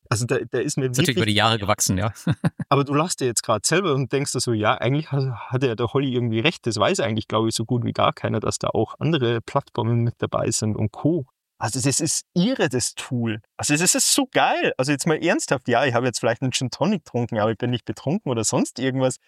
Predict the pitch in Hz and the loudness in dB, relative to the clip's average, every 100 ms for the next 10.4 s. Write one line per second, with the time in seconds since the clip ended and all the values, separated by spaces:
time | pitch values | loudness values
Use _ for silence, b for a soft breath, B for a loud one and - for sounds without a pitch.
0 | _ - 104 139 131 - 170 359 165 160 | _ -2 2 4 2 0 -2 0 -2 0
1 | 135 139 139 - - 175 233 311 - 131 | 0 2 0 0 0 2 2 -2 -4 -4
2 | 127 156 196 139 190 131 - 139 131 _ | 0 2 2 2 0 -2 0 -2 -2 _
3 | _ - - 139 113 135 143 127 123 123 | _ -4 0 2 2 2 0 2 2 0
4 | - 143 - 139 123 - 233 - - 131 | 2 2 2 0 0 0 0 0 0 0
5 | 123 123 120 120 147 127 117 127 - 131 | 0 0 0 2 2 2 0 -4 0 0
6 | 120 - 123 113 120 - - _ _ - | 0 -2 -4 -4 -4 -6 -10 _ _ 0
7 | 143 190 147 - _ - 113 156 165 143 | 0 2 2 0 _ -4 0 0 2 0
8 | - 160 233 - _ _ _ - 127 196 | 2 2 2 -2 _ _ _ 0 0 2
9 | 143 143 - 170 196 - 123 92 107 147 | 0 -2 0 0 0 -2 -2 2 2 2
10 | 147 180 - | 0 0 -2